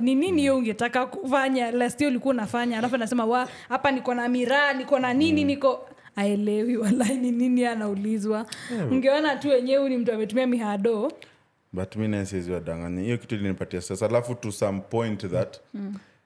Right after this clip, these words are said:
Speaker 2: sahi ka, ka mimi sahi nimekuwa nikiona wasee wengi waki,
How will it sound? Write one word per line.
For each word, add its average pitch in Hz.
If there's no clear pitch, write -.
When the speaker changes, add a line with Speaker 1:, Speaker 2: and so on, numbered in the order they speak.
Speaker 2:
sahi 117
ka, 104
ka 113
mimi 107
sahi 95
nimekuwa 90
nikiona 90
wasee 104
wengi 107
waki, 85